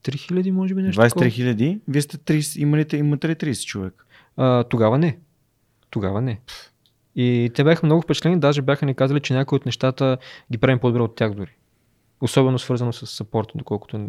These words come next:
Speaker 1: си спомням. А, та, те много държаха да ни, да ни потвърдят и да ни кажат, че те не искат да променят начина на работа. За тях това,
Speaker 2: Мгм.
Speaker 1: което правим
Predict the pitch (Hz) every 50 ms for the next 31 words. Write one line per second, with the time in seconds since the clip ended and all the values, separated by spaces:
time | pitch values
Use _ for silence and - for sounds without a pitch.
0 | - - - - - - - _ - 107 101 101 107 143 190 196 - - - -
1 | - - - - - _ _ 180 120 117 117 120 120 120 120 120 120 - - 131
2 | 127 127 127 127 127 123 113 - - _ _ _ _ _ _ _ _ _ _ _
3 | _ _ - 185 151 - 147 143 139 139 147 143 139 127 143 143 - 147 135 135
4 | 131 131 127 127 127 120 120 117 117 113 113 - - - 131 120 120 117 110 -
5 | 120 104 - 120 147 156 147 131 123 117 - - 127 131 139 - - - - -
6 | 139 127 127 - - 147 139 143 - - 131 127 120 113 - 110 107 - - 110
7 | 104 104 98 98 104 104 - - _ _ _ - 123 117 - - 131 131 - 104
8 | 104 - 90 87 139 131 - - - - 127 127 127 131 127